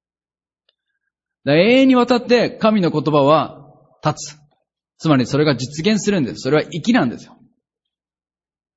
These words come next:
決して何一つ地に無駄に落ちることはないんですよ。神が約束されて実現しない約束なんてないんですよ。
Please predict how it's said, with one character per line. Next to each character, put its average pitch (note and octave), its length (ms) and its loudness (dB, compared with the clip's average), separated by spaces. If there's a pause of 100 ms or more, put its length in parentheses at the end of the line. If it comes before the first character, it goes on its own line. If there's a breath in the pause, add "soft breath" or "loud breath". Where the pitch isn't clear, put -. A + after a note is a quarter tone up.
(600)
決 G#3+ 140 0
し - 20 -6
て C4+ 80 0
何 B3+ 240 4
一 A3 160 0
つ G#3 300 0
地 - 300 -4
に F3 180 0
無 C#3+ 180 -4
駄 G3 140 2
に A3+ 100 0
落 F#3 160 0
ち G#3+ 80 -6
る G3+ 80 -2
こ E3 80 0
と B2+ 100 -6
は A2 120 -4
な D3+ 160 0
い G#3 60 0
ん B2+ 40 -4
で G#2 80 -8
す - 100 -20
よ。 - 60 -20 (400 soft breath)
神 F#3+ 220 2
が D#3+ 60 2
約 C#3+ 200 0
束 F#3+ 140 -2
さ G3+ 120 0
れ G3 80 2
て G3 460 -2
実 E3+ 260 -6
現 G#3 140 0
し F#3 220 -4
な A#3 160 2
い A3+ 80 2
約 G3+ 200 0
束 G3+ 180 -2
な F#3+ 120 -2
ん - 60 -6
て C3 80 -4
な E3+ 180 2
い C4+ 80 4
ん C#3 60 0
で G#2+ 80 -8
す - 100 -20
よ。 - 60 -20